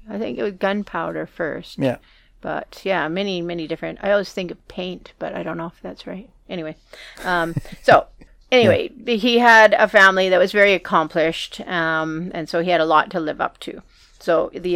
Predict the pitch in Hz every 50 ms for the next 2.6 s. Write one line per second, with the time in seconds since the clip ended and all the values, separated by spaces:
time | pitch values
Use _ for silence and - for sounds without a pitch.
0 | 175 175 202 202 196 - 240 233 233 226 226 - - 214 202 180 185 233 294 269
1 | 240 285 269 262 254 240 214 214 220 202 220 214 208 202 202 202 185 185 180 -
2 | 156 160 160 - 175 143 147 151 165 220 320